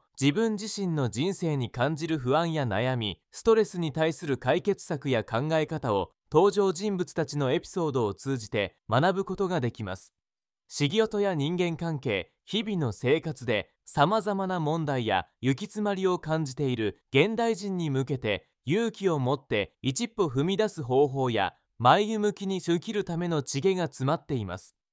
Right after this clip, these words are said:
文章だけでは難しいと感じる方にも、漫画ならではのストーリーテリングで、より感情移入しやすく、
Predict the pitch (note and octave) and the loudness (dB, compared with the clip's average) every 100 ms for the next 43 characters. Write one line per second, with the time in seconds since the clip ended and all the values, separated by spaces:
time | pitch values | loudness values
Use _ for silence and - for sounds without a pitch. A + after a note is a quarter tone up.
0 | _ _ _ C#3 A3 G#3 F#3 D#3 C#3 F#3 | _ _ _ 2 2 2 -2 0 0 0
1 | F3 D#3 A2+ B2 F3 G#3+ G3+ G#3+ G3 E3 | 0 0 2 -2 -2 -4 -4 -6 -4 -2
2 | D3+ D3+ C#3+ D3 D3+ D3+ D3 B2 F#2+ E2+ | 0 -2 -2 -4 -4 -6 -4 -2 -2 -4
3 | _ _ A2+ D#3 G3 F#3 E3 F3+ F#3 E3 | _ _ 4 4 4 0 0 2 2 2
4 | D#3 C#3 B2+ - E3+ E3+ D3 A#2 A#2+ A#2 | 0 0 -4 -2 2 2 0 -2 -4 -4
5 | C#3+ A#2+ G#2 F#2+ - _ A#2+ C3+ G3+ C#3+ | -2 -2 0 -2 -4 _ 2 2 2 -4
6 | - E3+ G#3 G3+ G3+ G3+ - G3+ F#3 - | 0 0 2 2 4 2 -2 -2 -2 0
7 | E3 D#3+ - B2 G#2 | -2 -2 -4 -2 -4